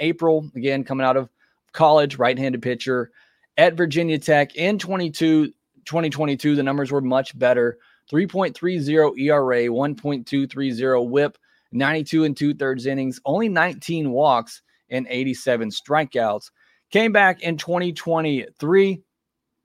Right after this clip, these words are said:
five point eight zero E R A, one point six three whip, eighty-five and a third innings, twenty-six walks, ninety-nine strikeouts. So you saw the strikeouts go up. Walks were still really solid, but a elevated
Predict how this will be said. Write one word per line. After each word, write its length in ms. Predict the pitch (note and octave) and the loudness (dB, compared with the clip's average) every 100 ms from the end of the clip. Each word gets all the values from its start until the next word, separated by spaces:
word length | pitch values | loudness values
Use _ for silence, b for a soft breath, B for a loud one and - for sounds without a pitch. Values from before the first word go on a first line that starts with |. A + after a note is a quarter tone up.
| _ _ _ _ _ - | _ _ _ _ _ -6
five 260 | F#3 F#3+ | -4 -4
point 200 | F3+ F3+ D3+ | -4 -4 -4
eight 180 | E3 C3 | -6 -6
zero 320 | C#3+ D#3+ C#3 | -2 0 0
E 140 | C#3+ | 0
R 180 | D3 C3+ | 0 2
A, 120 | C3 | 0
one 360 | A#2+ A#2 D3 F3 | 0 -4 -4 -4
point 300 | D3+ D#3+ A#2+ | -6 -6 -6
six 300 | - D3+ A#2 | -6 -8 -6
three 240 | - C#3 | -10 -8
whip, 340 | B2+ B2+ C3 - b b b - | -4 -2 -2 -4 b b b -6
eighty-five 440 | D3 D#3 D3+ D3 | -4 0 0 0
and 80 | C#3 | -2
a 40 | |
third 260 | C3 C#3+ C#3 | -2 -2 -2
innings, 260 | C3+ C3 | -4 -4
twenty-six 560 | B2+ D#3 E3 C3+ C#3+ A#2+ | -6 -6 -6 -4 -6 -2
walks, 380 | C3 B2+ A#2 - | 0 0 0 -4
ninety-nine 460 | C3+ D3 C3+ A#2 | -4 -4 -4 -6
strikeouts. 600 | A2 - B2+ B2 B2+ A2+ - | -8 -2 -2 0 -2 -2 -2
So 60 | |
you 80 | A#2 | -4
saw 180 | A#2 B3 | 2 2
the 40 | |
strikeouts 500 | A#3+ - G3 F#3 E3 | 2 0 0 0 -2
go 220 | - C#3+ | -2 4
up. 220 | D#3 D#3 - b b - | 6 6 4 b b -2
Walks 240 | A#2 B3 | 0 0
were 80 | G#3 | -4
still 300 | F3+ F#3+ F3+ | 0 0 2
really 220 | E3 E3+ | 2 0
solid, 520 | B2+ - C#3 D#3 A#2 | -2 -2 0 2 0
but 140 | A2 B2+ | -2 -4
a 180 | A#2+ - _ _ - | -4 -8 _ _ -4
elevated 560 | F#3 F#3+ D3 C3+ A2 | 0 0 -2 -4 -4